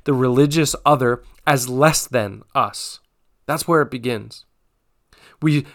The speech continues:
begin to see them as only evil, that there's no redemption or possible redeeming qualities in the things that they believe or the things that they do.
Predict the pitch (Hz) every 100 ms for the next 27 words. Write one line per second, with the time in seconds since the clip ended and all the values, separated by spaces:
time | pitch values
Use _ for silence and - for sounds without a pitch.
0 | - 151 170 180 - 180 165 147 127 147
1 | 165 147 143 143 104 101 _ _ - 143
2 | 165 147 160 180 180 160 143 151 143 -
3 | 117 110 - - _ - - _ - 139
4 | 113 - 160 - 143 127 117 - - 135
5 | 117 131 170 160 135 139 135 147 131 110
6 | 110 - - 156 143 170 165 143 123 123
7 | 120 131 180 180 156 127 - - 147 139
8 | 120 104 117 110 131 107